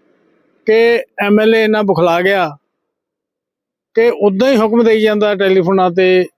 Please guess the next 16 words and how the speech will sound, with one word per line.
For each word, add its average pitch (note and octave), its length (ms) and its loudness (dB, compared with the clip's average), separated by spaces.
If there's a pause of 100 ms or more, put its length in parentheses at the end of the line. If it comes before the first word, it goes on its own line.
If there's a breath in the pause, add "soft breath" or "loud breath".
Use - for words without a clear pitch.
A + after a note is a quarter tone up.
(160)
ਪੁਲਿਸ F3 220 -2
ਅਫਸਰਾਂ E3+ 380 -2
ਨੂੰ D#3+ 240 -2 (920)
ਕਿ G#3 160 0
ਫਲਾਣੇ F#3 360 -2
ਨੂੰ G3+ 80 0
ਫੜ F#3+ 160 -2
ਕੇ G#3 160 0
ਲਿਆਓ। F#3+ 280 0 (1040)
ਪਰ A#3+ 120 2
ਇਹ B3+ 80 2
ਬੜੇ A3 500 -2 (1400)
ਨੁਕਸਾਨਦੇਹ G#3+ 580 0
ਹੁੰਦੀਆਂ F3+ 340 -2
ਇਹ G3 60 -2
ਗੱਲਾਂ। E3+ 320 0